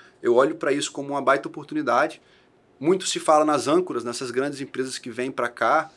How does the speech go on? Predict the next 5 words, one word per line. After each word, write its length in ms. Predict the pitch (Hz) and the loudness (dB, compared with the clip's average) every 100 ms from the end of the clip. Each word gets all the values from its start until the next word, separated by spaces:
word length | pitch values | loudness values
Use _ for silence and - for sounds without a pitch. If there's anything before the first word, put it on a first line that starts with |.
| _ _ _ | _ _ _
é, 440 | 104 101 101 101 101 | -4 -2 0 -2 -4
Cacique, 640 | 143 139 - 170 151 - | -6 -6 -6 -4 -4 -4
Olan, 600 | 143 139 147 165 156 123 - - _ - | -4 -2 2 2 2 -4 -10 -20 _ -8
é, 640 | 107 107 107 104 101 101 | -4 0 0 0 -2 -4
enfim, 480 | 120 - 131 110 101 | -6 -8 -8 -8 -10